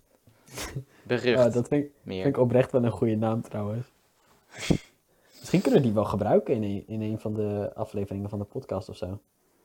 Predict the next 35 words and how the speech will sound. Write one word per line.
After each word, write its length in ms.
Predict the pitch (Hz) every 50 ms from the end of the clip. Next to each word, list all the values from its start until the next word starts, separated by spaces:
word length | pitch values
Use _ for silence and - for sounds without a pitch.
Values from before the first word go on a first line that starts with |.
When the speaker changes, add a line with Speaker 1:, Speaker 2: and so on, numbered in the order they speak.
| _ _ _ _ _ _ _ _ - - - _ _ _ _ _ _ _ _ _ _ -
Speaker 2:
Waarvoor? 720 | - 101 110 120 135 147 147 - - 175 175 196 220 220 -
Speaker 1:
Dat, 80 | - - - - _ _ - - - -
Speaker 2:
Denk 220 | 147 156 156 156
je 120 | - -
Speaker 1:
dat 100 | - 143
Speaker 2:
dat 80 | 127 127
we 60 | 117 -
Speaker 1:
we 60 | -
Speaker 2:
ooit 480 | - 143 156 185 185 - - - - _ _ _ _ _ _ _ _ _
mij, 600 | - - 131 135 135 131 147 165 175 190 170 - - - 147 143
X, 220 | - - - - -
Thierry 320 | - 151 147 131 143 139
Baudet 560 | 127 127 123 120 127 120 123 143 - - -
<laughs> 140 | 143 127 123
nodig 380 | - 139 131 131 - 135 - -
gaan 140 | - 104 104
hebben? 240 | 107 - 139 - - -
Speaker 1:
<laughs> 20 | - _ _ _ _ _ _ - - - - - -
Nee, 260 | - 165 165 170 165 151
dat 180 | 151 151 147
we, 200 | 151 147 135 139 - - - - -
dat 160 | - 143 143
we 80 | 147 143
zeg 240 | - - 143 139 -
maar, 340 | 143 135 131 131 131 - - _ _ _ _ _ _ _ _ _ _ _ _ _ _ _ _ _
eh, 500 | - 127 127 120 120 120 120 120 123 - - - - _ _ _ _ _ _ _ _ _ _
weet 240 | - 143 139 139 170
ik 120 | 214 202
veel, 180 | - - 113 139
dat 120 | 175 175 156
we 60 | 147
een 80 | 135 127
keer 140 | - 131
een 120 | 127 127 -
aflevering 680 | 131 131 - 135 135 131 127 - 127 120 120 120 120